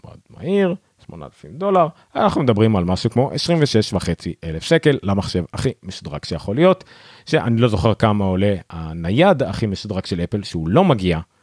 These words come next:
עם, אה, עם, אה, אולטרה, אלא מגיע רק עם, אה, עם מקס, אבל בואו ננסה, נשדרג גם אותו בזמן אמת, ונראה אותו. ניקח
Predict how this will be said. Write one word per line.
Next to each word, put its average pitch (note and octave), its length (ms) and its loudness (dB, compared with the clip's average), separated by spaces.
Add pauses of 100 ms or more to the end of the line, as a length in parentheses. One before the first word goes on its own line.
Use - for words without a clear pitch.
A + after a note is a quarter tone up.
(440)
עם, E2+ 320 -2
אה, D#2+ 360 -4 (100)
עם, E2 300 -4
אה, D#2 540 -6 (120)
אולטרה, G#2+ 440 2 (140)
אלא D#2+ 200 -6
מגיע E2 420 -2
רק E2+ 380 -6
עם, E2+ 340 -6
אה, D2+ 460 -8 (760)
עם F2 140 -4
מקס, E3 460 0
אבל C#2 120 -14
בואו E2 180 -6
ננסה, E2 540 -6 (680)
נשדרג E2 400 -4
גם D#2+ 160 -2
אותו D#2+ 440 0
בזמן D#2+ 420 -4
אמת, D#2 500 -4 (440)
ונראה A2+ 380 -2
אותו. E4+ 280 -4 (1400)
ניקח F#2+ 400 2